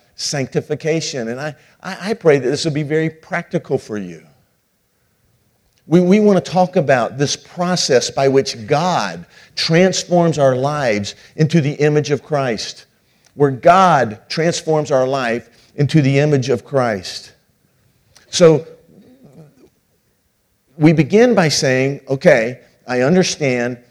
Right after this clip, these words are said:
this is a process. This is a something, something that happens moment by moment, day by day, throughout my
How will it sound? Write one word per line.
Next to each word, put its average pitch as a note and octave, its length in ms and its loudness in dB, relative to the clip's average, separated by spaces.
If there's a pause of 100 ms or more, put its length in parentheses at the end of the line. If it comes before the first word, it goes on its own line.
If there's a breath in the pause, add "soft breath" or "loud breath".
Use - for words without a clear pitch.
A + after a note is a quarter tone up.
this C3 200 -2
is A2 120 -6
a A#2+ 60 -2
process. - 720 -6 (640)
This B2+ 160 -6
is C3 140 -2
a C3 80 -2
something, C3+ 440 -2
something C3 300 -2
that C3 80 -2
happens G#2+ 260 -6
moment A2+ 260 -4
by B2 100 -6
moment, G2+ 320 -6
day A2 120 -6
by A#2+ 160 -6
day, F#2 360 -8 (360 soft breath)
throughout G#2 460 0
my A2 320 -6